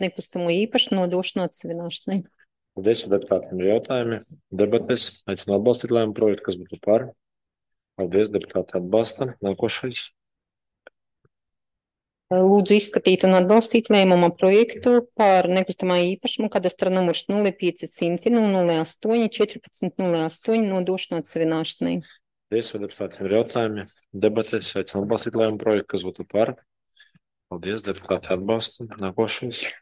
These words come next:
Speaker 1: Par nekustamā īpašuma kadastra numurs nulle pieci simti, nu, nulle četri divpadsmit, nulle septiņi nodošanu atsevināšanai.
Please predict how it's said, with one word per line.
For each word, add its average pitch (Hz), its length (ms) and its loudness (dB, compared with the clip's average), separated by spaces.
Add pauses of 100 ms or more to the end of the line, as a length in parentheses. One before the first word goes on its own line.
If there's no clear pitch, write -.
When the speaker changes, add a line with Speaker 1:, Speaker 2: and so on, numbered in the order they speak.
(160)
Speaker 1:
Par 190 80 4
nekustamā 196 560 4 (160)
īpašuma 233 400 4
kadastra 190 400 4
numurs 175 400 6
nulle 214 160 8
pieci 202 360 2
simti, 185 360 2
nu, 214 240 6
nulle 185 240 4
četri 202 400 0
divpadsmit, 202 560 -2
nulle 180 240 0
septiņi 226 560 -2
nodošanu 185 540 -4
atsevināšanai. 175 720 -6